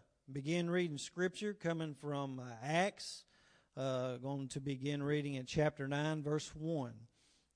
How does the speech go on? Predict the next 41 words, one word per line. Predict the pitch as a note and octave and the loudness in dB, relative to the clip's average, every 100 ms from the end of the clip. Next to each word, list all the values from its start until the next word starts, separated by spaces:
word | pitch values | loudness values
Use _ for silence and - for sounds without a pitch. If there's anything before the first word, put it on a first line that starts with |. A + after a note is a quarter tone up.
| - _ | -20 _
Praise | - C3 B2+ B2 | -2 2 2 0
the | A#2+ | -2
Lord. | B2+ B2+ B2 | -2 -2 -4
So | - A2 C3 | -6 -4 2
Acts | D#3+ F3 E3 | 4 4 2
chapter | - G3+ D#3 D3 | 0 2 2 2
nine, | C#3 C#3+ D3+ D#3 D3+ | -2 2 2 2 0
verses | C#3 C#3+ - B2 | 2 0 0 -2
one, | B2+ C3+ C#3 | 0 0 2
and | C3 | 0
we | B2+ | 0
will | B2+ C#3+ | 0 0
be | C3 C3 | 0 0
reading, | C3 C3 C3 B2+ B2 | 0 0 -2 -4 -4
uh, | B2 A#2+ A#2+ A#2+ - | -4 -2 -4 -6 -8
through | - C#3 C#3 C3 | 0 4 6 4
nineteen. | C3 C3 B2+ - C3 A2+ A2 _ _ _ - _ | 2 0 -4 -6 -4 -6 -12 _ _ _ -20 _
Praise | - C3+ B2+ B2+ | -6 0 0 0
the | A#2 | -2
Lord. | A#2+ A#2+ A#2+ | -4 -2 -4
So | - A#2+ A#2+ | -4 -2 -2
it, | A#2+ | -2
it | C3+ | -4
begins | B2 C3 D3 D3 | -2 2 2 2
reading | C#3+ D3+ D3 C#3+ - - - - | 4 4 2 -2 -6 -18 -20 -4
like | D3+ D3 C#3+ | 4 4 4
this, | D#3 D3 - | 2 2 2
is, | B2 | 0
Then | B2 D#3+ | 4 4
Saul, | F3+ - F3+ D#3+ D#3+ F3 | 4 8 12 12 12 8
still | - D3+ D#3 | 2 4 4
breathing | D3+ D#3+ D#3+ D3 C#3+ C#3+ B2 - - | 4 2 4 4 2 0 -4 -12 -6
threats | - E3 D#3+ D3+ - - C#3 | 6 8 10 6 0 -6 0
and | C#3 C3+ | 2 2
murder | C#3 D#3 D#3 C#3+ | 6 8 8 6
against | C3 B2 B2+ D#3 D3+ - | 4 0 0 2 2 0
the | C3+ | -2
disciples | C3 - D#3 D3+ - C3+ | 0 4 6 6 4 0
of | B2+ | 2
the | B2+ | 4
Lord, | C3+ D#3+ C#3 C3 | 8 10 8 4